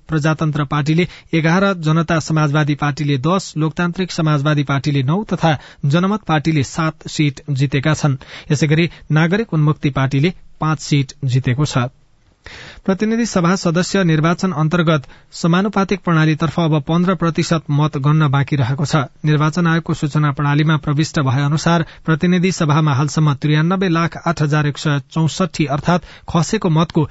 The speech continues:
चौरासी दशमलव आठ दुई प्रतिशत मतगणना भइसकेको छ। निर्वाचनका लागि कुल मतदाता एक करोड़ उनासी लाख आठ हजार आठ सय पचास रहेकोमा प्रारम्भिक विवरणमा एकसठी प्रतिशत अर्थात् एक करोड़ नौ लाख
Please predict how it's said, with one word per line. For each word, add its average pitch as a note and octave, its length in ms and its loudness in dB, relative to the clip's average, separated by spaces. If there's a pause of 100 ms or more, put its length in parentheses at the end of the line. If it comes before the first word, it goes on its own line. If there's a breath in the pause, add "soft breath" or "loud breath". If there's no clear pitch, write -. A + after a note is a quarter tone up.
(180 loud breath)
चौरासी F3+ 420 0
दशमलव D#3 420 -2
आठ E3 220 0
दुई E3+ 200 0
प्रतिशत D#3+ 560 -2
मतगणना D#3 640 2 (260 loud breath)
भइसकेको C#3+ 580 0
छ। - 100 -2 (460 loud breath)
निर्वाचनका D#3 500 0
लागि D3+ 240 2
कुल D#3 200 0
मतदाता D3+ 500 0
एक D3+ 140 -4
करोड़ D#3 240 0 (120)
उनासी E3+ 480 0
लाख D#3 280 0 (320 loud breath)
आठ F#3 200 0
हजार F3+ 240 2
आठ D#3+ 140 2
सय D#3 220 0
पचास D#3 460 -2
रहेकोमा D3+ 400 2 (260 loud breath)
प्रारम्भिक F#3+ 500 2
विवरणमा D#3+ 520 2
एकसठी F#3 440 -4
प्रतिशत D#3+ 480 -4
अर्थात् D#3+ 640 -2
एक F3+ 120 -4
करोड़ G#3 220 2
नौ D#3+ 180 2
लाख E3 220 0